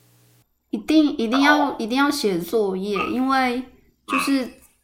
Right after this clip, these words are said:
Speaker 1: 就是陈医生之前说的，就是其实八个礼拜就是八个小时好了。其实这个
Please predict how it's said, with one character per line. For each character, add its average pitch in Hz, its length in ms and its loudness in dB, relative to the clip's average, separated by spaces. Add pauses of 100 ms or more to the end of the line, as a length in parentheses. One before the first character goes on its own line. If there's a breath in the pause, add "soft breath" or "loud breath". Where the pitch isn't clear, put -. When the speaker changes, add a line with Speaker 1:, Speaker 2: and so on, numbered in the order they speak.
(480)
Speaker 1:
就 269 100 -4
是 262 120 -2
陈 240 200 0
医 220 40 0
生 233 200 0
之 220 60 -12
前 226 280 2
说 190 320 -4
的， 180 100 -2
就 196 120 0
是 208 360 -6 (380)
其 - 160 -6
实 208 320 -4 (600 soft breath)
八 226 180 4
个 233 140 -2
礼 175 180 -2
拜 190 320 0
就 202 160 -6
是 190 500 -4 (400)
八 214 200 2
个 208 120 -4
小 196 220 -8
时 - 260 -10
好 - 220 -12
了。 - 220 -16 (560)
其 - 140 -8
实 - 20 -8
这 262 140 -6
个 - 380 0